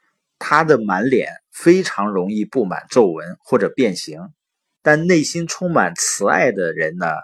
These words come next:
他的面容就会是另外一个样子。心里面怨恨呢，也会使我们在美食面前呢，也食不知味。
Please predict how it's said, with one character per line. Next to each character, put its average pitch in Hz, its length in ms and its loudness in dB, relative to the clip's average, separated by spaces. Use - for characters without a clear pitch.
他 156 220 -2
的 135 100 2
面 113 280 -2
容 85 200 -12
就 95 140 -8
会 92 240 -8
是 - 200 -10
另 127 220 2
外 101 160 -2
一 76 80 -8
个 78 160 -12
样 78 220 -8
子。 - 200 -14
心 175 260 0
里 95 140 0
面 123 340 0
怨 170 280 6
恨 101 260 -6
呢， 80 180 -4
也 82 180 -8
会 113 220 2
使 - 180 -4
我 90 200 0
们 101 340 -8
在 127 160 4
美 95 260 -4
食 98 300 -4
面 151 260 -2
前 87 300 -12
呢， 92 180 -6
也 80 160 -6
食 - 260 -8
不 101 200 -6
知 110 240 -4
味。 113 320 -2